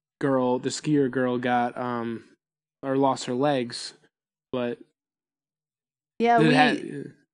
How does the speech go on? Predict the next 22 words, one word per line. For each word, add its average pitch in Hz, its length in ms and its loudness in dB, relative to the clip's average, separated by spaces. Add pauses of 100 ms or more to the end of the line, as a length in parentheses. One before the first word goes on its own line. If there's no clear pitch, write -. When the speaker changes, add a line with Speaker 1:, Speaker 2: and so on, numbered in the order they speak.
(240)
Speaker 1:
no, 143 160 2
go 240 120 8
Speaker 2:
Yeah, 233 140 8
Speaker 1:
for 220 60 6
Speaker 2:
I 226 40 6
Speaker 1:
it. - 20 6
Speaker 2:
actually 262 540 0
made 214 380 4
it 180 300 4
so, 185 560 4 (100)
um, 165 400 4
there's 214 260 4
no 226 320 6
detail 190 640 0
about 170 420 2
how 170 540 4 (200)
the 185 60 0
skier 175 480 0
girl 170 500 4
lost 165 360 2
her 170 100 2
legs. 165 520 2